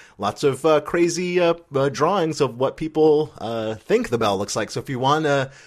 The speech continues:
a drawing of a, uh, spaceship with a bunch of swastikas and occult symbols on it, go ahead and search for the bell. <laughs> You'll find it. Um, so the Philadelphia experiment,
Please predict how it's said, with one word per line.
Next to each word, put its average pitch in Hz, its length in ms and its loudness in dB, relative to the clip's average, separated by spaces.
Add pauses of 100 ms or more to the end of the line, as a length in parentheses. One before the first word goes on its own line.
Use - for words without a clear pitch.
(140)
a 117 80 -6
drawing 123 520 -2
of 101 400 -6
a, 98 380 -6
uh, 92 220 -8
spaceship 147 560 0
with 139 120 -4
a 123 40 -6
bunch 123 200 -4
of 117 60 -16
swastikas 120 720 -4
and 104 100 -6
occult 151 340 -4
symbols 104 360 -6
on 90 160 -8
it, 120 140 -8 (240)
go 185 100 -4
ahead 208 140 2
and 196 100 -2
search 185 240 -4
for 170 120 -8
the 131 100 -2
bell. 117 320 0 (180)
<laughs> 127 120 -8 (360)
You'll 98 140 -12
find 110 280 -12
it. - 140 -16 (140)
Um, 110 420 0 (260)
so 139 520 0 (500)
the 131 60 -8
Philadelphia 135 520 0
experiment, 65 540 -14